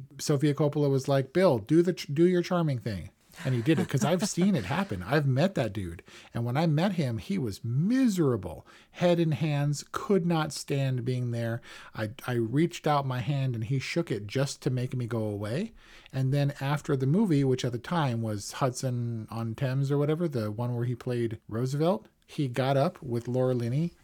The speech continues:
in front of a crowd and charmed everybody thoroughly. He was effortlessly Bill Murray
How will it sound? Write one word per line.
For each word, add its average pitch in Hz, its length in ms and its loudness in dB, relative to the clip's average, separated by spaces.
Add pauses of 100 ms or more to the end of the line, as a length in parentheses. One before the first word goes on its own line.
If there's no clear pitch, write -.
(100)
in 113 120 -6
front 127 220 -4
of 117 80 -4
a 117 60 -6
crowd 123 520 -2
and 117 320 -4
charmed 143 540 0
everybody 104 420 0
thoroughly. 92 460 -6
He 113 180 -8
was 104 280 -6
effortlessly 151 640 -2
Bill 131 200 2
Murray 107 420 -6